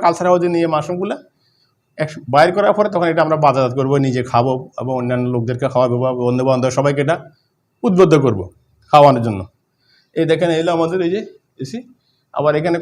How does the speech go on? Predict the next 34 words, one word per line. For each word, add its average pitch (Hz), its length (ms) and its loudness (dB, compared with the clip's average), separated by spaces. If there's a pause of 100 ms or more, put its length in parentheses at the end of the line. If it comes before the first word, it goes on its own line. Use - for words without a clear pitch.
কথা 165 220 0
আছে 190 140 -2
আপনার 170 260 -2
এই 143 160 2
ল্যাব 170 200 2
রুমে 214 200 -2 (100)
ম্যাক্সিমাম 214 380 -6 (480)
আপনার, 135 340 0 (120)
আহ, 120 800 0
আঠারো 185 280 0
থেকে 202 140 -4
বিশের 165 320 -2
মধ্যে 165 180 0
রাখতে 123 220 -2
হবে, 110 180 -2 (560)
কারণ 160 180 2
না 156 160 2
হলে 190 120 2 (220)
যদি 180 200 4
আপনার 175 220 0
যদি 170 100 0 (120)
বেশি, 165 200 -4
আহ, - 1040 -6 (220)
টেম্পারেচার 160 360 0
বিশের 180 320 0
উপরে 196 160 2
থাকে 190 200 0
তাহলে 175 260 0
প্যাকেটগুলো 170 360 -2
কন্টামিনেশন 135 480 -2
হয়ে 113 140 -2
যাবে। 90 140 -8 (600)
মানে 147 120 -4 (100)
কন্টিনিউ 180 380 4